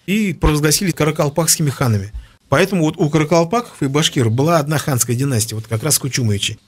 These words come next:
И когда уже в последующем вот эти восстания какие-то возникали, как правило, всегда башкиры из каракалпакской орды приглашали вот этих Кучумовичей. Ну и просили заодно, типа, «Приведите с собой каракалпаков». Ну вот здесь они ждали весь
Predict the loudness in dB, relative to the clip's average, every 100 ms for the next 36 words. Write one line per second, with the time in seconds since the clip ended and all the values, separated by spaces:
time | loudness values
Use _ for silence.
0 | _ 0 2 4 2 0 -2 -2 0 0
1 | 0 -2 -2 -2 0 2 4 4 2 0
2 | 0 -2 -2 -2 2 2 2 2 2 0
3 | -2 -2 -2 2 2 2 0 -2 -2 0
4 | 0 0 -2 0 0 2 2 2 2 2
5 | 0 2 0 2 0 2 2 4 2 0
6 | 0 -2 0 2 4 6 6 2 -2 -8
7 | -2 2 2 2 0 0 0 0 0 0
8 | 0 -4 -6 -8 0 2 2 0 0 0
9 | -2 0 0 0 -6 -2 -2 -2 -16 _
10 | -6 2 2 2 -6 _ -2 0 0 0
11 | -4 2 4 4 2 2 2 2 0 0